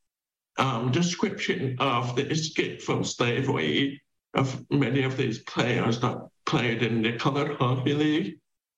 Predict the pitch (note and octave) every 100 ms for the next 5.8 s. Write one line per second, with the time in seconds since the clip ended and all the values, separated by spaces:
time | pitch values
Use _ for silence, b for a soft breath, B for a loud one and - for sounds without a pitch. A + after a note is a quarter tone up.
0 | _ _ D#3 D#3 C#3 D#3 D#3+ E3 A#2+ -
1 | G#2 D3+ D3+ D#3 D#3+ E3+ C#3 C#3+ D3 D#3
2 | D#3+ D#3+ E3 C#3 D3+ C#3+ C3 - - B2+
3 | B2 B2 - _ _ _ _ _ _ _
4 | - F3 F3 G2 A#2+ - C#3+ C#3 A#2+ C#3+
5 | F3 - G#3+ B2+ C#3 C#3 -